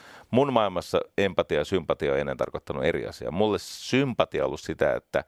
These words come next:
jos joku oksentaa vaikkapa merisairaana jollakin ruotsilaivalla,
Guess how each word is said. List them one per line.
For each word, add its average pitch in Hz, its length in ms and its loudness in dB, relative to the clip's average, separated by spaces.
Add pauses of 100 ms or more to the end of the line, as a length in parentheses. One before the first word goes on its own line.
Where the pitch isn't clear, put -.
(360)
jos - 180 0
joku 104 360 2
oksentaa 71 760 2
vaikkapa - 600 -2
merisairaana 69 840 0 (1600)
jollakin - 380 -2
ruotsilaivalla, 52 680 -4